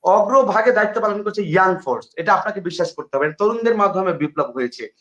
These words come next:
সেই জায়গা থেকে আমরা রোল প্লে করেছি। আরেকটা ব্যাপার আপনি বলেছেন যে, আহ, স্যারও বলেছে, হয়তো সেটা পরিষ্কার করেনি,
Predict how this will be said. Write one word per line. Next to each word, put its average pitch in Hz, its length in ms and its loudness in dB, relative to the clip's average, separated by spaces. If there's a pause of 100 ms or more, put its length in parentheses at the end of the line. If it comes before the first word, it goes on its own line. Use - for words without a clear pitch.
(140)
সেই 226 180 2
জায়গা 196 280 2
থেকে 220 180 -4
আমরা 185 240 4
রোল 156 340 -2
প্লে 151 120 -2
করেছি। 131 300 -4
আরেকটা 180 260 0
ব্যাপার 220 220 2
আপনি 196 180 -2
বলেছেন 165 320 -4
যে, 156 180 -4 (340)
আহ, 143 200 4
স্যারও 208 320 -2
বলেছে, 214 300 -2
হয়তো 190 220 0
সেটা 202 180 -8
পরিষ্কার 240 460 -2
করেনি, 147 340 -4